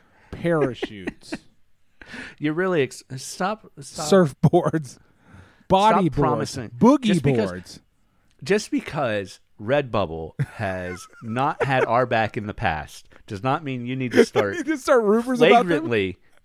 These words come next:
Speaker 2: accusing them of selling things they don't sell.
Speaker 1: <laughs> At least I picked interesting things instead of mean things, I guess.
Speaker 2: So if you do want to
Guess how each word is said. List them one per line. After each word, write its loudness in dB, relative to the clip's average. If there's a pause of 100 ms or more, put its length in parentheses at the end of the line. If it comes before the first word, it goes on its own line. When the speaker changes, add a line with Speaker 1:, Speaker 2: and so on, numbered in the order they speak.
(160)
Speaker 2:
accusing -2
them -4
of -4
selling 0
things -2
they 6
don't 2
sell. 4 (260)
Speaker 1:
<laughs> -14 (320)
At 0
least 0
I 6
picked 0
interesting 0
things -2
instead 0
of 0
mean -4
things, -10
I -2
guess. -10
Speaker 2:
So 2
if -4
you -4
do -2
want -8
to -6